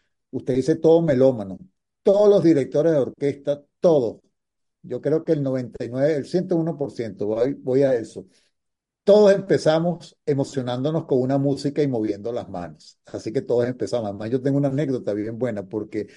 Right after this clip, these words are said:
yo cuando vi mi primera orquesta en Barquisimeto tendría catorce años, que era un poco tarde en la vida, porque en Barquisimeto lo que había era la banda del Estado y mi papá me llevaba a ver eso. Yo veía orquestas en televisión, pero nunca había visto una orquesta sinfónica.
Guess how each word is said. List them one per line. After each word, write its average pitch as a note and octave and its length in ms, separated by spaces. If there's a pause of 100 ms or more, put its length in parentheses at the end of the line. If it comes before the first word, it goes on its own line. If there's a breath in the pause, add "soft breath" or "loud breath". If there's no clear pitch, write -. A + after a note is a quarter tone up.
(520 loud breath)
yo C3 180
cuando F3+ 220
vi C3+ 120
mi E3 120
primera B2+ 320
orquesta C#3 340
en C#3+ 80
Barquisimeto C#3 540
tendría G2+ 380 (120)
catorce A2+ 460
años, F#2 480 (120)
que G#2+ 80
era B2 220
un G#3+ 320
poco G3 260
tarde G3+ 240
en G#3+ 80
la D3 80
vida, C#3+ 420
porque A2 440 (460 soft breath)
en C3 100
Barquisimeto A#2+ 540
lo E3 100
que C3+ 80
había A#2 180
era C#3+ 80
la D#3 100
banda B2 280
del D#3+ 80
Estado C#3 300
y F3 40
mi F3+ 120
papá B2 260
me C3 100
llevaba A#2+ 380
a B2 40
ver A#2+ 160
eso. D3 340
Yo G#2 300
veía A#2+ 320
orquestas B2+ 440
en C3+ 60
televisión, C3 520
pero F#3+ 160
nunca A#2+ 240
había A#2 140
visto A#2 260
una B2 100
orquesta C#3+ 380
sinfónica. F#2 640